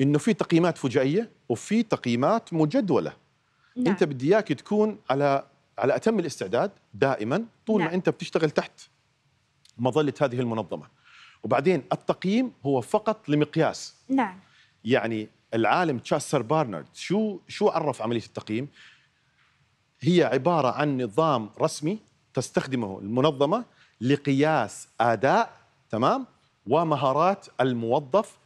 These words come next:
Speaker 1: في فترات زمنية معينة.
Speaker 2: نعم.
Speaker 1: تمام؟ فهذه الفترات الزمنية يجب إنه يبلغ فيها الموظف إنه والله في فترات معينة أنت ر-، بت-، بتتقيم فيها، وفي فترات إحنا بنقيمك،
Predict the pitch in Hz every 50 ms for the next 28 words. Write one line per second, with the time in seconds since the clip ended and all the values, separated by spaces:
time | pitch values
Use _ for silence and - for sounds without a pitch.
0 | _ _ - - - - 190 208 214 - - 143 - - 175 175 156 117 110 127
1 | 127 139 160 180 190 190 190 185 147 127 107 98 90 80 - _ _ - 254 254
2 | 269 220 170 170 - _ _ _ _ _ - 120 147 196 269 254 - - _ _
3 | - - - - _ - - - 110 113 170 240 233 262 - - 240 - 240 233
4 | - 208 175 185 190 185 185 180 175 180 180 - - 123 151 190 180 185 165 -
5 | 160 151 156 160 143 131 131 151 202 214 185 143 - - - - 120 110 98 80
6 | - _ _ _ _ _ _ _ _ _ _ _ _ _ _ - 107 110 110 110
7 | 107 85 71 82 - - - _ - 120 131 127 127 127 131 151 185 214 185 160
8 | 175 208 233 214 - - - - - _ _ - - - 214 180 - - - 190
9 | 190 175 - 160 143 135 175 208 208 220 240 277 269 233 _ _ _ - - 170
10 | - 180 170 170 170 - 147 139 131 - 156 - - - 160 143 127 117 113 -
11 | 101 85 80 - _ _ _ _ _ _ _ _ - _ _ _ _ _ - -
12 | - 269 277 - 240 226 - 247 226 - 196 190 190 170 151 - 139 135 113 92
13 | 82